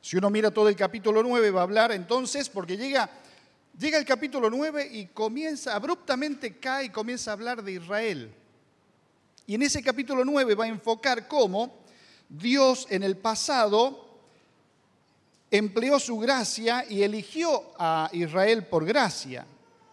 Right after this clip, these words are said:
Es interesante que la fe y la palabra de Dios, ¿a quiénes fueron entregados en un, en su primera instancia? A los judíos. Y ellos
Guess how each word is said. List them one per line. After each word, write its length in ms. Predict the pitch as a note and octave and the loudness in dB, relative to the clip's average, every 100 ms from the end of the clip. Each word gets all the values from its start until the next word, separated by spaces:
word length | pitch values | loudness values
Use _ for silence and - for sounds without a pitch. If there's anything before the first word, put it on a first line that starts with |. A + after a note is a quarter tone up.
| _ _ _ _ _ _ - - | _ _ _ _ _ _ -20 -10
Es 140 | - A3 | 0 0
interesante 640 | G#3+ A3 A3 B3 C#4 A#3+ | 2 2 2 2 -2 -2
que 140 | F#3+ F#3 | -2 -2
la 120 | D#3+ | -2
fe 680 | - C4+ A#3+ A#3 C4 - _ _ _ _ _ _ _ _ - | -2 0 0 0 -8 -20 _ _ _ _ _ _ _ _ -2
y 80 | |
la 160 | G3 F3 | 2 4
palabra 420 | F#3+ A3 B3 A3+ | 6 6 6 4
de 140 | G#3 G#3 | 2 0
Dios, 340 | B3 D4 C#4+ | -2 -4 -4
¿a 120 | G3 | -6
quiénes 280 | - C#4 C4 | -4 -4 -4
fueron 280 | - A3 G#3 | -2 -2 -2
entregados 580 | F#3 F#3+ G3 F#3 D#3+ C#3 | -4 -4 0 2 0 -4
en 100 | D3+ | -8
un, 120 | D#3 | -8
en 140 | D#3+ C#3+ | -10 -10
su 280 | - D3 C#3+ _ _ _ _ _ - | -8 -8 -10 _ _ _ _ _ -10
primera 260 | D#3+ F3 | -6 -4
instancia? 540 | E3 - D3 A#2+ - C3 | -4 -2 -2 -2 -8 -8
A 20 | |
los 100 | C3 | -6
judíos. 500 | F3+ C4 F3+ G#2 - - _ _ - - _ _ _ _ _ _ _ _ _ _ _ _ | -2 0 0 -2 -10 -20 _ _ -20 -20 _ _ _ _ _ _ _ _ _ _ _ _
Y 200 | F#3+ A#3 | -4 -2
ellos 480 | C4+ C#4+ C4+ - | 2 2 2 0